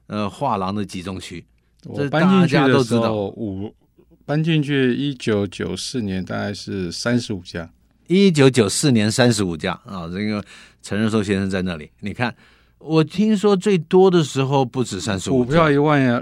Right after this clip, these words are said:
Speaker 2: 两千点，听前辈讲是五十五家。
Speaker 1: 对，五十五家，那个时代，太多传奇故事在里面了，太多老画家、老油画家在市场的发生的传奇故事在里面，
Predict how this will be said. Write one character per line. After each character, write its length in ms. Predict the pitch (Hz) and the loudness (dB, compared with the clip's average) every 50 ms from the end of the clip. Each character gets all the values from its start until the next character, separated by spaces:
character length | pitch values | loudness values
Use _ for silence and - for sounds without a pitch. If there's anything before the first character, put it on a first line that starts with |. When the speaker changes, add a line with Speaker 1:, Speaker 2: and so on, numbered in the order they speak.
| - 123 | -4 -2
Speaker 2:
两 260 | 117 117 104 95 98 | -2 0 0 0 -2
千 260 | 95 - 143 135 135 131 | -4 -2 0 0 0 0
点， 280 | 123 107 98 98 90 | 0 -2 -2 -4 -6
听 340 | - - - 131 131 127 127 | -8 -8 -4 -2 0 0 -2
前 260 | 120 - 120 107 107 | -2 -4 -8 -8 -6
辈 160 | 113 131 117 | -4 -4 -6
讲 240 | 107 98 101 90 87 | -4 -4 -6 -8 -8
是 160 | 82 - 107 95 - | -10 -10 -12 -12 -10
五 200 | - 104 101 95 | -10 -10 -8 -8
十 220 | 92 - - - 113 | -8 -8 -8 -6 -6
五 180 | 113 95 85 | -6 -6 -8
家。 160 | 80 - 92 87 | -10 -12 -8 2
Speaker 1:
对， 800 | 87 190 190 190 185 180 165 147 131 117 104 95 87 82 85 | 4 6 8 8 8 8 6 6 4 2 -2 -4 -8 -10 -12
五 280 | 98 117 123 123 127 127 | -10 -6 -4 -2 -2 -4
十 200 | 117 - 165 190 | -4 0 0 0
五 240 | 202 180 139 107 92 | 2 2 0 -2 -4
家， 240 | 95 110 110 110 | -4 -4 -4 -2
那 100 | 110 107 | -4 -6
个 100 | 104 101 | -8 -10
时 160 | 95 - - 87 | -12 -14 -16 -14
代， 320 | 90 101 92 82 80 78 _ _ | -14 -14 -14 -14 -16 -20 _ _
太 300 | - - 196 190 156 143 | -10 -8 -4 -4 -4 -2
多 220 | 127 131 139 135 | 0 0 0 0
传 280 | 120 - 113 101 107 104 | 0 -2 -4 -2 -2 -2
奇 140 | 95 101 98 | -4 -6 -8
故 200 | 85 110 104 90 | -6 -6 -6 -6
事 180 | - 101 95 | -8 -10 -10
在 160 | 85 92 90 87 | -10 -10 -10 -10
里 100 | 85 80 | -12 -12
面 240 | 85 87 82 73 | -14 -14 -14 -14
了， 140 | 73 76 76 _ _ _ - - _ _ _ | -16 -20 -20 _ _ _ -20 -20 _ _ _
太 280 | - 202 190 175 170 | -2 0 2 2 2
多 220 | 160 139 156 156 151 | 2 4 4 4 4
老 260 | 151 139 117 98 98 | 4 2 0 0 0
画 220 | 95 127 143 127 | -2 -2 -4 -2
家、 300 | 117 117 120 120 120 120 117 110 110 104 - | -2 -2 -2 -4 -4 -6 -6 -6 -8 -8 -6
老 240 | 110 117 104 95 95 | -4 -4 -2 -2 -2
油 180 | 98 101 107 117 | -2 -2 -2 -2
画 180 | 123 139 123 | -2 -4 -4
家 300 | 110 104 110 104 107 110 _ - - - - _ | -2 -4 -4 -4 -4 -6 _ -16 -20 -20 -18 _
在 160 | - 147 131 | -2 0 0
市 240 | 117 - - 160 139 | 0 0 0 0 0
场 260 | 120 - 101 90 87 | 0 -2 -4 -2 -2
的 100 | 90 98 | -2 -4
发 240 | 95 87 117 113 117 | -4 -4 -4 -4 -4
生 220 | 107 - 113 110 110 | -2 0 0 0 0
的 180 | 104 101 101 95 | -2 -2 -4 -4
传 220 | - - 101 98 | -6 -6 -6 -6
奇 140 | 95 107 104 | -4 -4 -6
故 180 | 87 - 107 | -4 -4 -6
事 160 | 92 - 95 87 | -6 -6 -8 -8
在 140 | 90 90 | -8 -8
里 100 | 82 78 76 | -8 -10 -12
面， 200 | 73 76 78 | -14 -16 -18